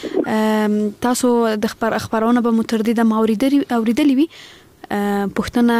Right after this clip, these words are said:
یا کوم مشخص نظر مو که درلوده، نو مهرباني وکړئ.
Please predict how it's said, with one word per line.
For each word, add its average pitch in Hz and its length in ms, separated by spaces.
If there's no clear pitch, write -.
یا 202 400
کوم 202 200
مشخص 214 440
نظر 208 300
مو 202 100
که - 180
درلوده، 214 460
نو 220 220
مهرباني 190 500
وکړئ. 190 220